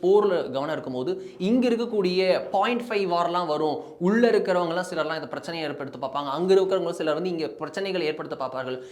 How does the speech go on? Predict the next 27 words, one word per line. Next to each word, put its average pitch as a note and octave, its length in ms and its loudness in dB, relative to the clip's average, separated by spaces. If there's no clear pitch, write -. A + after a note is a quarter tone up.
இங்க E3 280 2
வந்து D#3+ 260 2
தேவையில்லாத F#3 420 4
ஒரு F#3 220 -2
பேனிக்கை F#3 720 0
ஏற்படுத்த D3 300 -6
பார்ப்பாங்க, C3 360 -8
பேனிக் F3 400 -2
பையிங்லாம் F#3 360 2
நம்ம C#3+ 200 -2
பார்த்திருக்கோம். C3 300 -10
So G3 140 0
அது F#3 180 4
போன்ற A3+ 200 2
விஷயங்களை F3 380 0
தடுக்கிறதுக்கு E3+ 640 0
ஒரு, E3 360 0
அஹ், B2+ 240 -2
ஃபோர்ஸா F#3 300 2
இவர்கள் D#3 440 0
பயன்படுத்தப்படுவார்கள். C3 720 -6
வார்டன்ஸ் E3+ 420 2
அப்படின்னு C#3+ 220 -6
சொல்லக்கூடியவங்க C3 420 -4
வந்து D3 240 -4
ஏகப்பட்ட D3 420 -2
விஷயங்கள் D3+ 480 -12